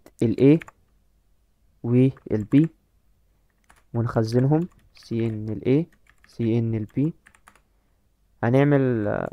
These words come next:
سي اوت، يعني هو الشيت اصلا بسيط، سي اوت هو كله نفس الفكرة.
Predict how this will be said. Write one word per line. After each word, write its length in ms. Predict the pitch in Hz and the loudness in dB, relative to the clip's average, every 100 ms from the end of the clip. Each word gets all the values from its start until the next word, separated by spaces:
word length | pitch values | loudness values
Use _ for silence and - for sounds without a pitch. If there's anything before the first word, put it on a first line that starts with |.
| - | -14
سي 320 | - - 107 | -12 -2 0
اوت، 220 | 131 165 - - | 2 0 -4 -14
يعني 320 | 107 92 104 | -10 -8 -6
هو 100 | 117 | -4
الشيت 320 | 117 - 135 143 | -4 -4 -2 -2
اصلا 260 | - 127 | -4 -4
بسيط، 320 | 113 - 151 | -4 -4 -6
سي 260 | - - 113 | -6 -4 0
اوت 280 | 139 147 - | 0 -2 -6
هو 180 | 110 110 | -6 -6
كله 260 | - 131 | -2 0
نفس 240 | 131 131 123 | 2 0 -4
الفكرة. 420 | 113 127 175 | -2 -2 -2